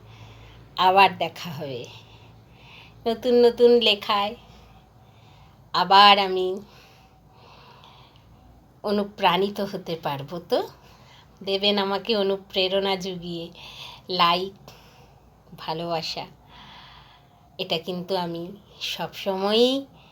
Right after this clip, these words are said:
আমার YouTube-এর পরিবারবর্গের কাছে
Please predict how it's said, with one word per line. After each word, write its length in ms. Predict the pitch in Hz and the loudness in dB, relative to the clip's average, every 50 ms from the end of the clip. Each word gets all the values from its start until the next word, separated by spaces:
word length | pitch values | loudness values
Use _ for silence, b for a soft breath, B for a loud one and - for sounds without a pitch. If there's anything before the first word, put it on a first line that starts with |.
| b b b b _ | b b b b _
আমার 480 | 151 160 - - 160 160 160 160 160 165 - - - _ _ _ _ _ _ _ b b b b b b b - _ | -14 -12 -10 -8 -8 -8 -8 -8 -10 -12 -14 -18 -20 _ _ _ _ _ _ _ b b b b b b b -20 _
YouTube-এর 580 | 165 170 170 170 - 175 170 170 165 170 170 165 - - _ _ _ | -12 -12 -12 -10 -10 -10 -10 -10 -10 -10 -10 -10 -12 -16 _ _ _
পরিবারবর্গের 960 | - 175 165 165 165 175 170 180 196 202 185 190 185 170 165 160 175 170 - | -12 -12 -10 -6 -4 -2 0 0 0 0 -2 -2 -2 -2 -4 -6 -10 -10 -6
কাছে 440 | - 170 170 - - 165 151 156 | -6 -8 -6 -6 -12 -12 -10 -12